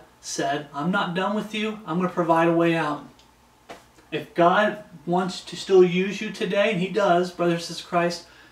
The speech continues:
you're still breathing, aren't you? Then God wants to use you today.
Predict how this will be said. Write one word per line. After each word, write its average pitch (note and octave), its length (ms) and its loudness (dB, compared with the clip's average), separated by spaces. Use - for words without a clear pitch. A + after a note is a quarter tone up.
you're C#3+ 100 -10
still F#3 260 6
breathing, G#3 400 2
aren't F3 240 4
you? G3+ 240 0
Then E3 120 -2
God F3+ 300 4
wants G3 220 -2
to F#3+ 80 -4
use F#3 300 -2
you F3 100 -2
today. C#3+ 400 -8